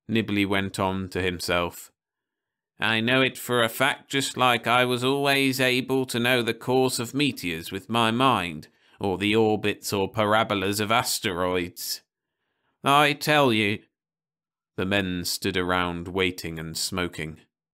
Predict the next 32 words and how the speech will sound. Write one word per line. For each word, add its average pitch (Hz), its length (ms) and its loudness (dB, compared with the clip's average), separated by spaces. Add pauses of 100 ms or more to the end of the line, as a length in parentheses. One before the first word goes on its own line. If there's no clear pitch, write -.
(420)
They 135 120 4
didn't 135 360 2
know 131 140 4
yet 95 280 2
about 90 300 0
the 87 80 -6
crash - 420 -2
out 87 240 -4
there. 90 320 -2 (1080)
Nibley 95 360 -2
felt 98 300 -2
a 98 60 -2
great 104 320 0
sorrow 101 460 2
rise 90 380 0
in 87 100 -4
himself 95 480 -2
for 95 220 -2
them. 98 220 -6 (1160)
That 135 240 2
ship - 340 0
meant 123 260 0
a 123 60 2
great 127 340 2
deal 123 280 4
to 87 120 -6
them, 80 300 -6 (100)
and 85 220 -10
now 92 300 0
it 85 100 -8
had 85 160 -6
crashed. - 540 -4